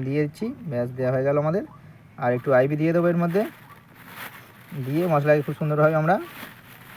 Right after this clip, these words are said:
গুলে নেব। ব্যাস, কমপ্লিট হয়ে গেল।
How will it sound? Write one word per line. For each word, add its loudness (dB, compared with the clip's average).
গুলে 4
নেব। 0
ব্যাস, -2
কমপ্লিট -2
হয়ে 4
গেল। 6